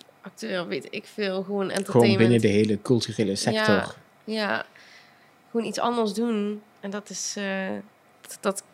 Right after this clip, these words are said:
Speaker 1: kan voor velen gewoon echt een klap zijn. Ik heb heel erg veel contact met, ehm, mijn oud-docent van, eh, K T M, zeg maar, Jan van Olven. En die, die speelt, zeg maar, in het orkest van Soldaat van Oranje.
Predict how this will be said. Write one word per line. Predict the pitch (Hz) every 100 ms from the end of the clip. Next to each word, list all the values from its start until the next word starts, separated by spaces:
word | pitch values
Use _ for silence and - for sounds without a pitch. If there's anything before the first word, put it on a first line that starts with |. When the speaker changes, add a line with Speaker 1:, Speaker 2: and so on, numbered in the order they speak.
| -
Speaker 1:
kan | 190 196
voor | 196
velen | 185 202 196
gewoon | 190 196
echt | 190
een |
klap | 196 208 214
zijn. | - 180 180 196 - - - -
Ik | 202 202
heb | 202 196
heel | 202 214 269 254
erg | 226
veel | 214 220
contact | 220 208 214 208 - 208
met, | 196 185 - -
ehm, | 190 185 180 175 - -
mijn | 196 185 185 -
oud-docent | 190 202 190 202 202 220 -
van, | 220 214 214
eh, | 208 214 202 202 202 196
K | 208 208
T |
M, | 208 202 202
zeg | 214 196
maar, | 196 196 226
Jan | 220 214
van | 202 202
Olven. | 196 208 220 220 233 - - - - - -
En | - 208
die, | 220 269 226 196 196 - - -
die | 196
speelt, | 185 - 160
zeg | 170 175
maar, | 185
in |
het | 170 -
orkest | - 196 175 -
van | - 104 -
Soldaat | - - 196 196
van | - 196
Oranje. | 190 226 220 185 190